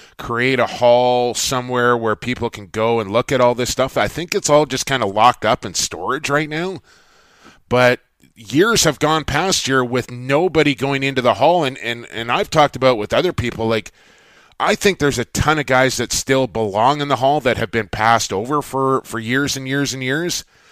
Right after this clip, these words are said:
And I think we need to kinda go back and look and go, "Hey, like, maybe Mark Millen deserves to be in, or Kevin Finneran, or whoever." Um, not, and, and now, like, we're, we're,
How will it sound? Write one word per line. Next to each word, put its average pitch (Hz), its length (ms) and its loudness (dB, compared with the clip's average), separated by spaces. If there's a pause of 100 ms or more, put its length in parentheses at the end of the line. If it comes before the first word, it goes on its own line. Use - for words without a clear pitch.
(140)
And 113 120 -4
I 175 80 2
think 202 220 -4
we 151 80 0
need 139 160 -2
to 127 80 -2
kinda 127 240 -2
go 120 160 0
back 120 340 2
and 107 160 -4
look 127 300 2
and 113 100 -12
go, 104 180 0
"Hey, 120 220 2
like, 104 220 -2 (480)
maybe 147 260 -2
Mark 143 300 0
Millen 120 400 -2
deserves 104 440 -4
to 110 80 -8
be 104 220 -6
in, 101 120 -4
or 95 100 -6
Kevin 123 300 -2
Finneran, 110 680 -4
or 95 220 -2 (640)
whoever." 170 720 4 (240)
Um, 127 500 6 (880)
not, 143 360 0
and, 147 180 2
and 143 200 -4
now, 175 220 2
like, 190 240 2
we're, 143 200 2
we're, 127 300 -2